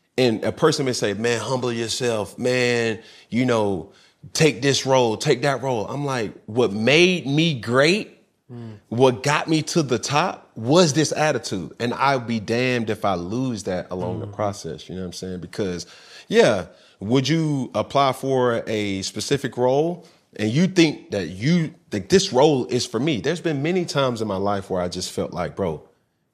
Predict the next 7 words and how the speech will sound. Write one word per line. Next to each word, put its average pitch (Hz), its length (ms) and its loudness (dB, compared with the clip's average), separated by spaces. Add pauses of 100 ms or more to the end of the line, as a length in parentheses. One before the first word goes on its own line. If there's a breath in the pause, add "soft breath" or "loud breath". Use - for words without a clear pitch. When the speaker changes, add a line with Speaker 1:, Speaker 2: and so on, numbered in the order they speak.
Speaker 1:
it's 104 240 -4
a 92 120 -2
given." 95 500 -8 (160)
Like, - 260 -16
Speaker 2:
Mm. 110 180 -16 (520)
Speaker 1:
and 107 600 0 (160 soft breath)
rejection 107 760 0